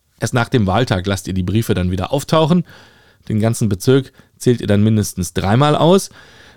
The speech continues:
weil die Direktkandidaten exakt gleich auf sind und der Wahlsieger eigentlich ausgelost werden müsste, aber so richtig traut ihr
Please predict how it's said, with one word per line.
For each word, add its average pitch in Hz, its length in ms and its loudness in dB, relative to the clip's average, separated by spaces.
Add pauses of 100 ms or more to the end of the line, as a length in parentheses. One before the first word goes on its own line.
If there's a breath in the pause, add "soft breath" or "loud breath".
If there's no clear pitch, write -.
weil 120 260 2
die 135 120 2
Direktkandidaten 135 720 0
exakt - 400 -6
gleich 113 240 0
auf 156 200 -2
sind 175 260 0
und 127 120 -2
der 117 140 2
Wahlsieger 131 640 2
eigentlich 139 440 -2 (100)
ausgelost 101 880 0
werden 98 280 0
müsste, 139 460 0 (120)
aber 117 180 0
so 107 100 -4
richtig 117 380 -6
traut 120 420 -2
ihr 104 280 0